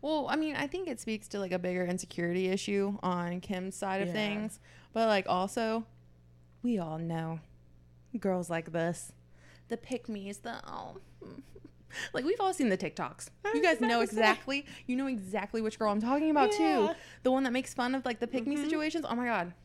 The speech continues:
Speaker 1: They're enraging.
Speaker 2: Mm-hmm.
Speaker 1: She's so good. <laughs>
Speaker 2: There's, like, three or four of them that pop up on mine,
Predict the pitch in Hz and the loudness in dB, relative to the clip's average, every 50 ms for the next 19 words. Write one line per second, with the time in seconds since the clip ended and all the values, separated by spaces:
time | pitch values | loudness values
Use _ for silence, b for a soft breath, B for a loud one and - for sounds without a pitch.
0 | - - 262 254 - 254 254 254 240 262 285 302 277 226 247 202 180 - - 254 | -6 -4 -2 0 0 0 2 2 2 4 4 4 4 4 4 2 2 0 -2 -4
1 | - - - - 311 320 277 285 294 285 247 254 - - - 415 - - - - | -4 -6 -10 -8 -6 -4 0 2 2 2 2 0 -2 -4 -6 -8 -6 -6 -8 -6
2 | - - 294 294 339 294 277 - 302 302 302 285 285 - 233 220 226 226 208 196 | -4 -4 -2 -2 -2 -2 -2 -2 0 0 0 0 0 0 0 2 2 2 2 2
3 | 185 185 180 - 180 - 202 190 - 202 202 - - 190 180 170 156 160 175 196 | 0 0 0 -2 0 0 0 0 2 0 0 2 2 0 0 0 0 0 0 -2
4 | 226 | -4